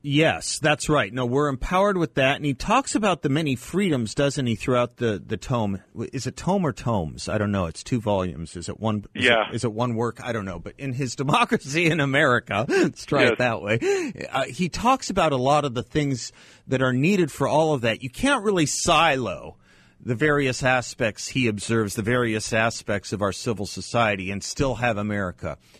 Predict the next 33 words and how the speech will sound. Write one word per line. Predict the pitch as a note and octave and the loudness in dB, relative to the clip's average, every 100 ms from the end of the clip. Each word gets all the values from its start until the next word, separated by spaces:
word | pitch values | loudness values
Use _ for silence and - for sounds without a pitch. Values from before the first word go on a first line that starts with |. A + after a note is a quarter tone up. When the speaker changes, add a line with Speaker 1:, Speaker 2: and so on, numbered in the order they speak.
| - | -10
Speaker 1:
You | C3 C3 | -4 0
need | D#3 D#3 C#3+ | 2 2 0
the | B2 | -4
Speaker 2:
Yeah. | - A#2+ | 0 0
Speaker 1:
church, | B2+ B2+ A2+ A2+ | 0 -2 -8 -8
you | A#2 | -6
need | C3+ A#2+ | -4 -6
the | - | -6
freedom | - A3 G3+ F#3 | -2 0 2 2
of | D#3 | 0
association, | D3 E3 D3+ - C3+ B2+ C#3 | 0 -2 -2 -2 -4 -4 -6
you | D3 | -6
need | C#3+ | -6
the | C3 | -8
freedom | - - F#3+ G#3+ F#3 | -12 -2 0 2 2
of | C#3+ | 0
religion, | C3 C3 B2 C3+ - - - - - | 0 0 0 -4 -6 -20 -20 -20 -8
you | D3 | -2
need | G#3 - | 0 0
the | A#3+ | -2
freedom | A3+ G#3+ G3 C#3 | -2 0 0 -2
of | - | -6
speech. | - - - A3 C3 - - - - - | -8 -10 -6 -4 -4 -6 -8 -6 -8 -4
Um, | A2+ G#2+ - | -2 -2 -4
he | C3+ | -4
goes | F#3 A3 | 0 0
Speaker 2:
That's | G3+ | 0
Speaker 1:
into | E3 | -2
Speaker 2:
right. | C#3 | 0
Speaker 1:
that | D3+ D3+ | 0 0
a | |
little | B2 G2 | -4 -6
bit. | F#2 G2 | -6 -8